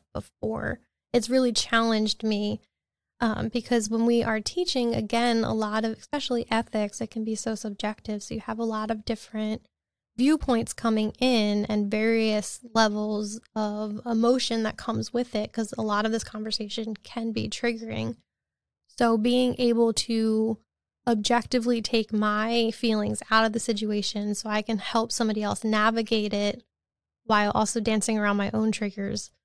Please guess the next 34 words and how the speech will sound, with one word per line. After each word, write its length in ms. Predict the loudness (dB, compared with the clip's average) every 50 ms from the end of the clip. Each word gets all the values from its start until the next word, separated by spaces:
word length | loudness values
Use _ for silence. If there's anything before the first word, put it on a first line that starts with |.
| _ _ _ _ -2
was 180 | 0 0 0
very 340 | 0 0 0 2 2 0 0
challenging 880 | -2 0 2 2 4 4 4 2 0 0 0 0 0 0 -2 -2 -2
and 140 | -2 -4 -2
forced 360 | 0 0 0 0 -2 -2 -2
me 220 | -2 -2 -2 -4 -4
to 420 | -6 -6 -6 -6 -4 -6 -8 -10 _ _ _ _ _ _ _ _ _ _ _ -2
grow 460 | 0 2 2 2 2 0 0 -2 -4 _ _ _ _ 2
into 300 | 4 4 4 4 2 0
a 80 | -2
space 340 | -2 -2 0 0 0 0 0
that 300 | 0 0 0 0 -2 -4 -8 _ _ _ _
if 80 | 2 4
you 80 | 6
would 100 | 6 4
have 100 | 4 2
asked 220 | 0 0 0 0 -2
me 60 | -2
a 40 | -2
few 160 | -2 -4 -4
years 180 | -2 0 0 0
ago, 360 | 0 0 2 2 2 0 -2 -6 _ _ _ _ _ -2
I 100 | -2 0
would 220 | 0 0 0 0
have 120 | -2 -2 -6 -10 _ -20 -6 0 4
never 300 | 4 4 4 4 2 2
thought 260 | 2 2 0 0 0
that 100 | 0 0
I'd 160 | 0 0 0
be 120 | 0 0 0
here 160 | 0 -2 -2
on 100 | -2 -4
a 40 | 2
podcast 640 | 4 4 4 4 0 -4 -4 -4 -4 -4 -6